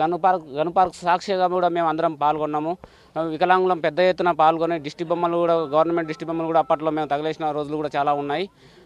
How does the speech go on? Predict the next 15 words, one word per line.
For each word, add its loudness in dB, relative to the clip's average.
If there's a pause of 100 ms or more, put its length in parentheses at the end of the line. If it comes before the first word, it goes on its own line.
(220)
కావాలంటే 4
మీరు 2
సెర్చ్ -4
చేసి -2
కూడా -2
చూసుకోవచ్చు. -4 (360)
అయితే 2 (140)
మా 6
ఎప్పటి 2
నుంచి 2
ఇప్పటిదాకా 4
మాకు 2
బ్యాక్‌లాగ్ 4
పోస్టులు -2
కానీ, 2